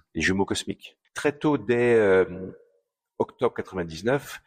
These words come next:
j'ai calculé combien nous sommes à être nés le vingt et un mai, euh, soixante-deux. Je calculais ça parce que je faisais des calculs de probabilité pour essayer de me rassurer que c'est, j'étais dans l'hypothèse, euh, loterie, billet de loterie gagnant et pas, euh,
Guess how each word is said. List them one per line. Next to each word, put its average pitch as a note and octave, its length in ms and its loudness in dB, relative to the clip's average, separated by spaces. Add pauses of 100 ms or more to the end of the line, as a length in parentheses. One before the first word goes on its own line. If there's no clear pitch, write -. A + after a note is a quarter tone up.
(180)
j'ai G#2 160 -2
calculé A2+ 360 -4
combien A2+ 440 -2
nous G2 160 -4
sommes A#2+ 400 -2
à F2+ 60 2
être - 160 -6
nés A2+ 380 -2
le F2+ 120 -2
vingt F2 240 -2
et F#2+ 80 2
un F2+ 80 2
mai, F#2+ 400 2
euh, F2 180 2
soixante-deux. E2+ 500 -8 (200)
Je - 120 -8
calculais A#2 280 0
ça C#3+ 160 0
parce A#2+ 120 -10
que A#2 80 -6
je - 80 -10
faisais A2 280 0
des F#2 300 2
calculs G2 280 -6
de G2 40 0
probabilité F#2+ 720 -2
pour G2 160 -2
essayer F#2 200 -2
de F2+ 40 -8
me F2 80 0
rassurer B2 440 0
que - 80 -12
c'est, - 220 -4
j'étais F#2+ 260 -2
dans G2 100 0
l'hypothèse, F2+ 640 0
euh, E2 280 2 (160)
loterie, F2+ 560 -4
billet F2 200 0
de E2+ 40 -2
loterie F2+ 260 -2
gagnant G#2+ 460 2
et E2+ 80 0
pas, F#2+ 460 0
euh, D2+ 140 -2